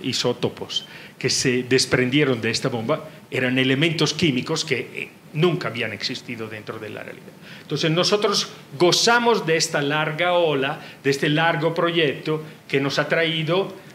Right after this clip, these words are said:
desde las experiencias con relés para ratones mecánicos que se movían y aprendían itinerarios en laboratorios, eh, especializados,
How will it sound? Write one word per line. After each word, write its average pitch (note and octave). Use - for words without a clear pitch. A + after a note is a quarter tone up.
desde C3+
las C#3+
experiencias C#3+
con B2
relés C#3+
para C3
ratones D#3+
mecánicos D3+
que D3
se C#3+
movían C3
y D3
aprendían C3
itinerarios B2
en D3
laboratorios, B2
eh, G#2+
especializados, D3